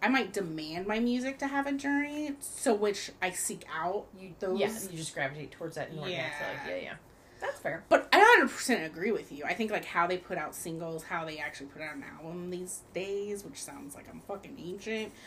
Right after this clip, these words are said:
Speaker 2: That's fine.
Speaker 1: But, like, it is completely different. But it's
Speaker 2: Yeah.
Speaker 1: just, like, how they put out T V, how they put out
Speaker 2: But I
Speaker 1: mu-,
Speaker 2: also
Speaker 1: like
Speaker 2: don't think, feel like it is that much of a leap because, I mean, if you think about it, before the sixties at least,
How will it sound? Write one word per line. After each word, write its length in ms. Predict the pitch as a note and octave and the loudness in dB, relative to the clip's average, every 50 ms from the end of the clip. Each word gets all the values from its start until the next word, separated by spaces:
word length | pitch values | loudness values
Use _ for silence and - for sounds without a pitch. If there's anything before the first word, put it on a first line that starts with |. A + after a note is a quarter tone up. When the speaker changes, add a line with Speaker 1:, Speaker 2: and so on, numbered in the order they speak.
| - - | -16 -14
Speaker 2:
That's 160 | D4 - - | -14 -12 -8
fine. 240 | - B2+ F2+ - C#3+ - - - | -8 -6 -6 -6 -8 -12 -4 -2
Speaker 1:
But, 160 | - A3 G3 | 0 2 4
like, 380 | A3 G#3+ G#3 F#3+ F#3 - - - - - - - - - - - - | 6 4 4 4 0 -4 -12 -20 -20 -20 -20 -20 -20 -20 -12 0 2
it 120 | A#3+ A#3+ | 6 8
is 200 | A#3+ A#3+ A3 G#3 | 8 8 6 4
completely 800 | - - - - B3+ A3 F#3+ - - - A3 G#3 G3+ E3+ F3+ F3 | 0 -6 -2 0 0 0 0 -4 -6 -4 -2 -2 -2 -2 -4 -2
different. 320 | F3 G#3+ C#4 C#4 C4+ G3 | 0 0 0 2 0 2
But 140 | F#3 A#3+ A#3+ | 2 6 6
it's 120 | A#3+ A#3 F3+ | 6 6 6
Speaker 2:
Yeah. 80 | D#3 | 4
Speaker 1:
just, 200 | A#3+ A#3+ - - | 4 4 2 2
like, 260 | A3+ G#3+ G3+ G3 - - - - - - - - - - - - - | 2 2 2 0 -4 -10 -18 -20 -20 -20 -20 -20 -20 -20 -20 -20 -14
how 180 | - - F#3+ F3+ | -6 -4 -2 0
they 100 | E3+ E3 | 0 -2
put 220 | - - F3 E3+ | -4 -6 -4 -4
out 180 | E3+ - - - | -4 -4 -4 -6
T 180 | - A3+ A#3 | -4 -4 -2
V, 380 | A3+ B3+ C#4+ C#4+ A3 F#3 D#3 - - | -2 0 -2 -2 -2 -4 -6 -12 -14
how 100 | - - | -16 -16
they 120 | - - | -16 -16
put 180 | - - - F3+ | -16 -14 -10 -6
out 180 | F3+ F#3 - G#3 | -6 -6 0 4
Speaker 2:
But 100 | A#3 F#4 | 4 6
I 40 | |
Speaker 1:
mu-, 60 | G4 G#4 | 6 6
Speaker 2:
also 200 | B4 G#4+ G4 A#4 | 4 4 4 4
Speaker 1:
like 100 | A4 F#4+ | 2 2
Speaker 2:
don't 140 | E4+ C#4+ | 0 0
think, 260 | D4+ D#4+ C#4+ - G3 G#3 | 0 -2 -2 -2 -2 0
feel 140 | D4+ D4+ | 2 4
like 140 | C#4+ C#4 C#4 | 4 4 4
it 60 | C#4 C#4 | 2 0
is 140 | E4 E4 - | 0 2 2
that 220 | B3 B3 A#3+ A#3 | 2 2 2 2
much 220 | A3+ A#3+ C4 C4+ | 0 0 0 0
of 60 | C4 A3+ | 0 0
a 80 | G#3 | 0
leap 260 | G3 A3+ E4 E4 - | 0 0 -2 -4 -4
because, 380 | - A3+ G#3+ - A#3+ A3 G3+ - - - | -4 -6 -4 -4 -4 -4 -4 -8 -6 -2
I 40 | A3 | 0
mean, 120 | A#3 A#3 | 0 0
if 100 | A3+ G#3 | 0 -2
you 60 | B3 | -4
think 180 | B3 C#4+ C#4 B3+ | -4 -2 -2 0
about 240 | A#3+ A#3 A3+ A3+ A3 | 0 0 0 0 0
it, 140 | G3+ - - | -2 -2 -4
before 420 | G#3 G3+ - - F#3 G#3 B3+ B3+ | -6 -6 -4 -2 0 0 0 2
the 140 | G3+ F3 E3+ | 0 -2 -2
sixties 880 | - - - - - - - G3+ A#3+ B3 - - - C#3+ D3 D3+ - | -2 -4 -4 -4 -6 -6 -6 -6 -6 -8 -10 -10 -10 -10 -10 -10 -12
at 80 | - - - - - - | -14 -16 -16 -12 -6 -4
least, 500 | F#3+ F#3+ E3 E3 D#3+ - - - - | -4 -4 -4 -6 -8 -8 -10 -12 -12